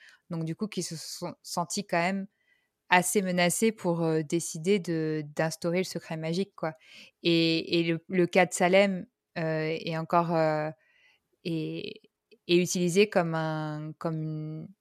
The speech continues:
une explication d'un, d'un, d'une manière encore plus extrême au, au, aux États-Unis de, de séparer de manière, euh,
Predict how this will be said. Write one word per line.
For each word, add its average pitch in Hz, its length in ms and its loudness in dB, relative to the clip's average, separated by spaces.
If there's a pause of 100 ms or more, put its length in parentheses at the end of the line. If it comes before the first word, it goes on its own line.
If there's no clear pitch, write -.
(140)
une 170 140 -4
explication 180 1120 -2
d'un, 160 280 0
d'un, 156 560 -6 (720)
d'une 165 340 -2
manière 175 420 2
encore 165 280 -4
plus 214 200 4
extrême 190 440 0
au, 160 300 -4 (320)
au, 151 720 -4 (720)
aux 170 120 -2
États-Unis 170 880 2
de, 156 580 -4
de 160 80 -2
séparer 170 640 2
de 175 100 -8
manière, 160 440 -4
euh, 151 340 -6